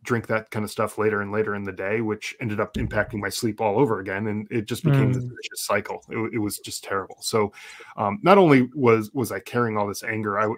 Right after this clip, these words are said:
Speaker 1: I was, I was always irritable too, because I, I, I never was sleeping right. I, I just, everything was, was going in the wrong direction for me. Um, so eventually my, my wife and I sat down and, and she said, "You know, I, I was hoping that you could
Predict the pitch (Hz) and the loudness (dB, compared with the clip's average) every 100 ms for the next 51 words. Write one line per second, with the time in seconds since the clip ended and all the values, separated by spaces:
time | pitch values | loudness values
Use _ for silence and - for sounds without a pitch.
0 | 120 110 104 - - - - 135 127 - | 0 2 0 -4 -12 -20 -4 2 2 4
1 | 131 117 - 120 117 98 95 90 - 113 | 2 2 0 0 2 0 -6 -10 -6 -6
2 | 92 - 95 92 92 90 87 - - - | -6 -12 -12 -12 -12 -16 -16 -14 -14 -8
3 | 95 107 107 104 - 104 - 98 92 101 | -4 0 0 0 -6 -8 -8 -8 -6 -4
4 | 104 95 - - - 113 - 123 120 120 | -4 -6 -8 -10 -10 -10 -8 0 0 0
5 | 120 104 98 - - _ _ 107 95 - | -4 -4 -6 -8 -12 _ _ -8 -8 -8
6 | - _ _ _ - 120 127 117 123 98 | -12 _ _ _ -2 0 0 0 -4 -2
7 | 95 101 92 90 90 - - - - - | -2 -4 -4 -8 -8 -12 -12 -12 -12 -14
8 | - - - - - - 98 95 - - | -20 -20 -20 -20 -20 -14 -12 -12 -14 -6
9 | - 113 110 127 147 156 139 120 110 107 | 6 6 6 6 6 6 4 4 2 -2
10 | 104 101 107 104 98 - 98 101 98 95 | -2 0 0 -2 -4 -4 -4 -2 -4 -4
11 | 101 117 101 98 _ _ - 107 110 98 | -10 -10 -10 -10 _ _ -12 -4 -2 -2
12 | 101 101 104 110 104 - 131 127 117 127 | 0 0 0 0 -2 2 2 2 0 0
13 | 113 113 101 | 0 -2 -2